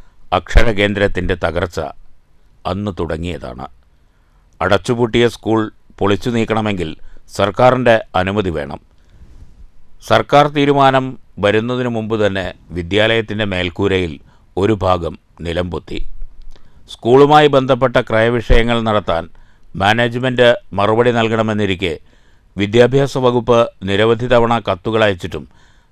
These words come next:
മാനേജ്മെന്റിന്റെ ഭാഗത്തുനിന്ന് ഒരു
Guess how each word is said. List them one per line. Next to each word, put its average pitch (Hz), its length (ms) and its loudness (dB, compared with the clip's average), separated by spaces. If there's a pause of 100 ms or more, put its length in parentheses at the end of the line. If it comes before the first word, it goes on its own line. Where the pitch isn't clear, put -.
(120)
മാനേജ്മെന്റിന്റെ 117 760 0
ഭാഗത്തുനിന്ന് 104 640 0 (600)
ഒരു 113 180 4